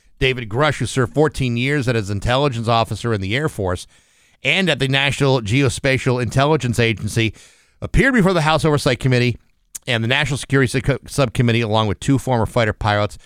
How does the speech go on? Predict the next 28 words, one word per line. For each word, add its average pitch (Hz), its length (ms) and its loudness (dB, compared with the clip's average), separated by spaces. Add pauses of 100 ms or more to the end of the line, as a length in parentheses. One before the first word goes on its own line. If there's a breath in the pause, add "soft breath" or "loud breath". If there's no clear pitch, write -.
(240 soft breath)
who 113 120 -2
had 95 120 -2
firsthand 156 680 0
experience 101 680 -2 (480)
with 98 160 0
U 95 220 0
A 85 80 -2
Ps. - 480 0 (200)
Grush 139 360 0
served 151 240 2
as 117 100 0
a 120 60 2
representative 135 500 2
on 113 100 2
two - 200 -2
Pentagon 135 380 2
task 127 300 0
force 117 300 0
investigating 110 960 0
U 101 160 -2
A 95 80 -2
Ps 101 440 -4
earlier 127 440 0 (440 soft breath)
this 101 360 -2
year. 139 320 0
He 104 120 -2
told 147 320 2
lawmakers 127 720 0